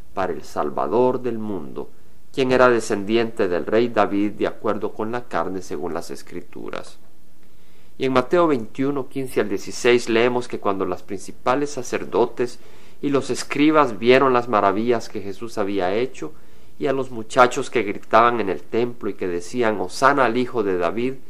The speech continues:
se indignaron y le dijeron: "¿Oyes lo que estos dicen?". Y Jesús les respondió:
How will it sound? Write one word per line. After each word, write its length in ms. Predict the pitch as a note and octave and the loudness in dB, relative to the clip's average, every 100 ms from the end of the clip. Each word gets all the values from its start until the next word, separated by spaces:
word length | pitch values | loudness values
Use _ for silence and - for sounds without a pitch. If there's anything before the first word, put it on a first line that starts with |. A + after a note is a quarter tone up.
| - - - - | -8 -8 -8 -8
se 220 | - A#2+ | -6 -2
indignaron 680 | A2+ A2 A2+ A#2+ C#3 F3 D3 | -2 -2 -4 -2 -2 0 -2
y 40 | A2+ | -2
le 140 | G#2 | -2
dijeron: 500 | G2 G2+ B2+ A2+ F#2+ - - - - - - - | -4 -4 -4 -4 -4 -6 -8 -8 -8 -8 -8 -4
"¿Oyes 400 | - B2+ B2+ - | 4 6 6 2
lo 160 | A#2+ - | 0 4
que 160 | A2+ | 4
estos 340 | A#2 - A2+ G2+ | 4 2 -4 -2
dicen?". 460 | A#2 A#2+ C#3+ C#3 - - - - - - - | -2 -2 -2 -4 -6 -8 -8 -8 -8 -8 -6
Y 80 | E3+ | -2
Jesús 320 | D3+ - B2 | -2 0 0
les 180 | A#2+ G#2+ | 0 -2
respondió: 680 | G#2 - G2 F#2+ G#2+ D#2+ | -4 -4 -6 -4 -4 -4